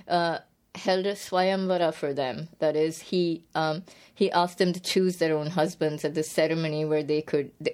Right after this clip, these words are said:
where all the kings and princesses of the land were, princess of the land were invited. But because of Vichitravirya, that is Satyavati's son's half-caste, uh, status, um, they pointedly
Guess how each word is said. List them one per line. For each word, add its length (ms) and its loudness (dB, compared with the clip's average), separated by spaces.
where 260 0
all 220 0
the 80 -2
kings 380 -2
and 120 -2
princesses 600 -4
of 140 -4
the 100 -2
land 400 -2
were, 280 0
princess 380 -2
of 120 -4
the 80 -4
land 400 -4
were 200 0
invited. 680 -2
But 320 0
because 400 0
of 100 0
Vichitravirya, 920 -2
that 160 -2
is 100 -4
Satyavati's 580 -2
son's 500 -4
half-caste, 1000 -2
uh, 280 -2
status, 720 -2
um, 260 2
they 200 4
pointedly 960 0